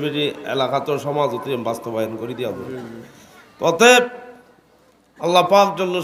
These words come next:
শানহু এই মাহফিল কবুল করো, আমিন। অত্যন্ত বুজুর্গ মাহফিল, যেহেতু এই মাহফিল দীর্ঘক্ষণ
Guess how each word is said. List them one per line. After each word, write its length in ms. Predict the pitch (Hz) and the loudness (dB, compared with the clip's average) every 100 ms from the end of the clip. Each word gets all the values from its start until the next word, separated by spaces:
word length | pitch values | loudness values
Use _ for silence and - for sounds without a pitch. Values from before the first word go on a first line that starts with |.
| 175 | 0
শানহু 380 | 180 180 165 180 165 - - - - _ 165 | 0 0 -2 -2 -4 -8 -16 -20 -20 _ -4
এই 60 | 165 | 2
মাহফিল 280 | 170 170 160 | 2 2 -4
কবুল 200 | 151 135 131 | -6 -6 -4
করো, 160 | 139 135 139 | -4 -2 -2
আমিন। 420 | 120 120 185 170 147 160 160 - - - - _ _ _ - 143 | -2 -4 -6 -8 -10 -12 -12 -16 -16 -18 -20 _ _ _ -12 -10
অত্যন্ত 400 | - 240 240 233 220 208 190 - - - - _ _ _ _ _ _ - | 2 2 4 4 6 6 4 -4 -16 -20 -20 _ _ _ _ _ _ -14
বুজুর্গ 320 | 175 226 214 220 196 | -4 -2 2 4 6
মাহফিল, 340 | 190 180 196 180 | 6 4 0 -2
যেহেতু 360 | 165 175 190 196 190 170 - - - - 160 | 0 0 0 0 0 -2 -10 -16 -20 -14 -6
এই 60 | 175 | 2
মাহফিল 280 | 175 170 175 165 - - - - _ _ _ | 2 4 0 -4 -12 -18 -20 -20 _ _ _
দীর্ঘক্ষণ 680 | 185 208 226 226 196 196 185 | -6 0 2 2 6 6 6